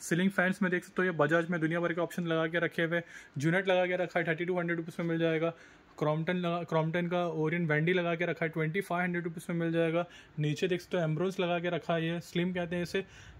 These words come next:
बीएलडीसी सपोर्टेड, ट्वेंटी एट हंड्रेड रुपीज़ में मिल जाएगा। Air Fryer में यहाँ पर आपको options मिल जाएंगे, Fans में यहाँ पर op-, options मिल जाएगा। Air Fryer में Inalsa last stock बचा के रखा हुआ है, Dual Zone कहते हैं इसे, आपको आएगा सिर्फ और सिर्फ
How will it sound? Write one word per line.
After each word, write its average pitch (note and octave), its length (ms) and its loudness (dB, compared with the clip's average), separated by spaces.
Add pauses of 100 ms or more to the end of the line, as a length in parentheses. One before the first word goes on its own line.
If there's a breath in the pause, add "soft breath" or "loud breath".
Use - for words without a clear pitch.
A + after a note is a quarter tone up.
बीएलडीसी G#3 480 2
सपोर्टेड, E3+ 420 -4
ट्वेंटी D#3+ 280 -2
एट E3 180 0
हंड्रेड E3+ 200 -2
रुपीज़ E3+ 300 -6
में E3 80 2
मिल E3 100 2
जाएगा। E3 340 2
Air D#3+ 200 2
Fryer E3+ 280 0
में E3+ 120 -2
यहाँ E3 140 0
पर E3+ 140 0
आपको E3 520 0
options E3 320 -2
मिल E3 160 2
जाएंगे, E3 280 2
Fans E3 360 0
में F3+ 80 0
यहाँ E3+ 100 -2
पर E3+ 140 -2
op-, D#3+ 220 -4
options D#3+ 300 -2
मिल D#3+ 140 0
जाएगा। D#3+ 360 2 (380 loud breath)
Air E3 160 4
Fryer F3+ 240 0
में F3+ 140 0
Inalsa E3 400 2
last E3 380 2 (360)
stock E3+ 320 -2
बचा E3+ 220 0
के F3 140 0
रखा E3 220 0
हुआ E3 180 2
है, F3 80 -2 (360 loud breath)
Dual E3+ 260 4
Zone F3+ 220 0
कहते F3+ 240 0
हैं F3+ 60 0
इसे, F#3 160 0
आपको E3+ 240 0
आएगा E3 140 2
सिर्फ E3 220 -4
और D#3 80 0
सिर्फ D#3 240 -4